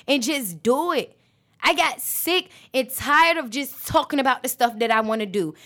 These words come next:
That's why I'm doing this podcast. I got sick and tired of saying I wanted to do a podcast. And I'm doing it. Anything that I said that I'm doing for now on, I'm doing. Like, right now, I'm reading Shonda Rhimes,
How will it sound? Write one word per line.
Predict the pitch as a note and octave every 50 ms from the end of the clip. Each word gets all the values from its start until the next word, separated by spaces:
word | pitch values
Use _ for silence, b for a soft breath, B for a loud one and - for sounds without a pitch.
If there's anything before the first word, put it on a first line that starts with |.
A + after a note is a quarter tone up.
| B B B B
That's | G#3 C4+ D#4+ E4 -
why | D#4 E4 D#4+ D4+
I'm | D4 D4+ C#4 A#3+
doing | D4+ D#4 D4 C#4+
this | C#4 C4+ -
podcast. | - - D#4 D4 D4+ - D4+ C#4+ C4+
I | C#4 C#4
got | C4+ C#4+ C#4 -
sick | - - - E4 E4 -
and | D4+ -
tired | - C#4 C#4+ D4+ D#4 D#4+
of | D#4+ D#4
saying | - - C#4 C4+ C4 B3+
I | A#3 A#3
wanted | A3+ A#3+ A#3 A#3 A3 A3
to | G#3+
do | F#3 G#3 A3 G#3
a | G3+
podcast. | - - A3+ G#3 G3 F#3+ - - A3 G#3 F3+ F#3+ F#3+ - A#3+ - - - - _ _ _ _ _ _ _ _ _ _ _ _ _
And | - C4 C4+ C#4
I'm | C4+ B3+ A#3 G3
doing | A3+ B3 C#4 D4 D4 B3 F#3+
it. | E3+ - _ _ _ _ _ _ _ _ _ _ _ _ _ _ _ _ _ _ _ _ _ _ -
Anything | D#4 F4+ F#4+ G4+ F#4+ - D4+ E4+ E4 D#4
that | E4 D#4+
I | D#4 D#4
said | - - D#4+ D4 D#4 D4+ C4+
that | D4 C#4
I'm | C#4 C#4 C4 A3
doing | F#3 A#3 B3+ C#4+ C#4+ C4+
for | - A#3+ A3
now | G#3+ A#3+ C4 C#4 C#4 C4
on, | - A#3+ C4+ C#4 C#4 B3
I'm | G#3+ A#3 A3+ G#3
doing. | F3 G3+ A3+ B3 A#3+ A#3
Like, | A#3 A#3 A3 G#3+
right | A3+ B3 C4+ C4+
now, | A3+ A3+ A#3+ B3+ B3 A#3
I'm | - A3 G#3+ G3+
reading | B3 C4 C4 G#3+ G#3+ G3
Shonda | - - A3+ A3+ A#3 A3+ A3 G3+ F#3+
Rhimes, | G3 G3+ G#3 A3 G#3 G3 F#3+ F#3 F#3+ -